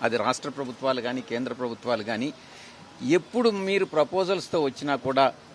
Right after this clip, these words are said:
కాస్ట్ రీయింబర్స్ చేయమనని కానీ అడిగితే మేము ఇమ్మీడియట్‌గా ఒక వారం పదహైదు రోజుల లోపల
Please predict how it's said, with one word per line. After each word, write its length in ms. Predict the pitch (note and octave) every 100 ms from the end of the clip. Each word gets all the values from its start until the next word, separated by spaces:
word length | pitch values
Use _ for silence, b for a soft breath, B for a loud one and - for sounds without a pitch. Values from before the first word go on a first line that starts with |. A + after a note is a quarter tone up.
| - - -
కాస్ట్ 320 | E3+ F3+ G3
రీయింబర్స్ 640 | C3+ D#3 F3+ F3 D#3 -
చేయమనని 340 | D3 D3 C#3 A#2+
కానీ 200 | B2+ A2
అడిగితే 480 | G#2+ A#2+ C#3+ C3 - B - C3+
మేము 220 | D#3 C#3
ఇమ్మీడియట్‌గా 840 | C3 D#3 F#3 F3+ E3 E3+ D3+ B2 - - - -
ఒక 160 | D3
వారం 440 | C#3+ C3+ D3 E3 E3
పదహైదు 460 | D#3 C#3 C#3 C3+
రోజుల 300 | B2 D3 E3
లోపల 500 | D3 C3 B2+ D3 -